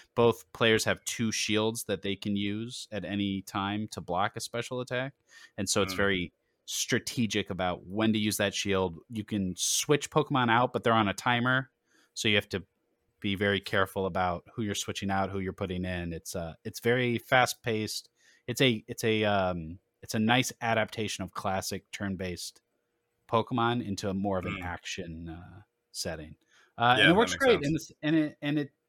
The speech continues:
Speaker 1: it is fun to watch because it, it, the, the matches go really quick. Um, and then on a similar note, Pokemon Unite is just a blast to watch. I mean, it's a moba,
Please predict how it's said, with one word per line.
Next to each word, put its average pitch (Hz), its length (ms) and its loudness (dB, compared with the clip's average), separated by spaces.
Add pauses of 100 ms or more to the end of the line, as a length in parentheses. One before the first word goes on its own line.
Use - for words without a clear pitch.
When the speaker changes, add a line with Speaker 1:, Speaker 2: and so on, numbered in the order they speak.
(600)
Speaker 1:
it 135 80 -2
is 139 120 0
fun 180 180 4
to 170 60 2
watch - 600 2 (100)
because 107 280 -4
it, 107 160 -2
it, 90 280 -14
the, 104 120 -2
the 98 320 -4
matches 107 360 0
go 101 100 -6
really 95 220 -4
quick. - 340 -14 (540)
Um, 87 600 -4 (1040)
and 117 180 -2
then 127 140 0
on 123 140 2
a 110 220 -2
similar 170 480 0
note, 110 400 2 (180)
Pokemon 120 420 -2
Unite 98 500 -4
is 92 260 -10
just 104 300 -6
a 87 60 -10
blast 82 420 -10
to 82 60 -14
watch. 80 280 -18
I - 60 -6
mean, 131 220 4
it's 135 100 0
a 165 60 4
moba, 147 420 4